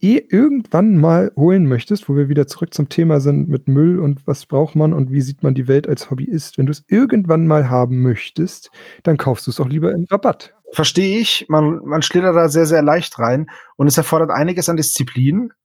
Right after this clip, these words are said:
Speaker 2: äh, das eben nicht zu machen. Gelingt mir fast nie. Nicht umsonst gibt's hier eine Kategorie Spontankauf, weil ich irgendwas
Speaker 1: <laughs>
Speaker 2: sehe, was ich mir denke, „Oh cool, will ich haben.“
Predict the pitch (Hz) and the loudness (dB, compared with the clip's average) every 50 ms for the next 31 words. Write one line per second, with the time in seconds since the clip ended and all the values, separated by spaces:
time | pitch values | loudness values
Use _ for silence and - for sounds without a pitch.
0 | _ _ _ _ - - 151 156 147 156 160 - 147 170 165 170 175 196 202 - | _ _ _ _ -6 -2 -2 -2 0 -2 -4 -2 0 0 0 2 2 0 0 -2
1 | - - - 156 123 101 - - 104 101 95 - _ _ _ - 139 135 151 160 | -4 -4 -2 -2 -2 -2 -4 -6 -8 -12 -14 -16 _ _ _ -2 2 2 2 0
2 | - - - 160 165 160 - - _ _ _ - 139 - - - 156 143 - - | 0 -2 2 2 4 4 2 0 _ _ _ -20 -16 -10 -4 -4 -4 -2 -2 -6
3 | - - 143 147 156 135 110 101 - - 117 107 131 139 139 151 135 127 151 151 | -4 -4 -2 -2 0 -2 -2 -4 -10 -14 -12 -6 -2 0 0 2 2 2 2 0
4 | 147 - 151 127 - - 147 143 139 131 - 147 143 139 131 139 131 139 139 139 | 0 -2 -4 -4 0 0 0 2 2 0 0 0 -2 0 -2 -2 -2 -2 -2 -2
5 | 139 139 139 139 139 131 131 139 139 - - - 127 120 131 139 143 151 139 - | -2 -2 -2 -2 -4 -4 -6 -6 -8 -8 -6 -4 -4 0 2 2 2 0 0 -2
6 | 117 113 113 127 127 - - - _ _ - - _ _ _ - - 123 131 131 | -2 -2 -2 -2 -4 -6 -12 -20 _ _ -20 -20 _ _ _ -4 -2 -2 -2 0
7 | 139 151 151 156 147 143 - _ - 151 156 156 147 143 147 143 - - - 156 | -2 -4 -4 -4 -6 -8 -8 _ 2 2 2 2 2 0 -2 -4 -4 -8 -4 0
8 | 147 151 151 - 156 151 220 254 - - - 269 262 220 151 139 143 135 - 160 | 0 0 2 2 0 0 0 -2 -6 -4 -2 -2 0 2 2 2 0 0 0 0
9 | 175 180 165 147 120 104 | 0 0 0 -2 -6 -8